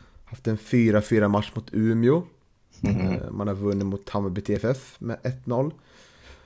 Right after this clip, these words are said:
Speaker 1: Och så har man två senaste torsk på däng mot Karlstad med två ett och tre noll mot Dalkurd.
Speaker 2: Ja, precis. Den där fyra fyra matchen mot, mot Umeå när Pashang Abdullah gör fyra mål.
Speaker 1: Mm,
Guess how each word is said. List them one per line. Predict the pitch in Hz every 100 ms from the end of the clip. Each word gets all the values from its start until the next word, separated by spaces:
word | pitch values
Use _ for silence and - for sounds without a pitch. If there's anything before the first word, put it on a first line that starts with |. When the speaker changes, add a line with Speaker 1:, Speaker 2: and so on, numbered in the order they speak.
| _ _ -
Speaker 1:
Och | 131 131
så | 135
har | 120
man | 117 110
två | 120 110
senaste | 104 104
torsk | 107 -
på | 107
däng | 110 135 104 90 101
mot | 98
Karlstad | - 120 120 -
med | 98 92
två | 87 85
ett | 110 -
och | - -
tre | - 87 87
noll | 73
mot | 85 - -
Dalkurd. | 110 - - - 143 - 135 131 _ _ _ _ _ _ _
Speaker 2:
Ja, | - 92 87 76
precis. | 78 71 98 80 - - - -
Den | - 95
där | 90
fyra | 90 113 95
fyra | 95 110 101
matchen | 104 110 - 95
mot, | 95 92 - - - - - -
mot | - 104
Umeå | 123 117 104
när | 101 101 92
Pashang | 95 - 95 98
Abdullah | 73 95 107 110 101
gör | 95
fyra | 95 98 95 95
mål. | 104 76 82 - - -
Speaker 1:
Mm, | - 98 98 104